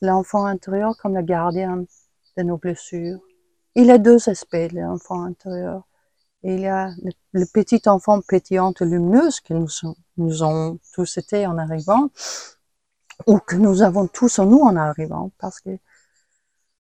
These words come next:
euh, des fois, les enfants peuvent arriver aussi avec des problèmes. Mais nous avons tous cette, une facette lumineuse en nous. Mais il y a une autre partie de l'enfant intérieur,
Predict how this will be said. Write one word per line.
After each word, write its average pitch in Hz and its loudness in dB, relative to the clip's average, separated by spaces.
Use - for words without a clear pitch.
euh, 139 -16
des 175 -12
fois, 196 -4
les - -20
enfants 185 -8
peuvent 175 -8
arriver 185 0
aussi 190 -10
avec 185 -14
des - -20
problèmes. 190 -12
Mais 185 -4
nous 202 -2
avons 202 0
tous 254 0
cette, - -8
une 185 -4
facette 180 -8
lumineuse 170 -6
en 170 -6
nous. 185 -6
Mais 220 4
il 202 2
y 202 4
a 196 6
une 185 4
autre 220 2
partie 240 -2
de 226 -2
l'enfant 214 -2
intérieur, 202 -4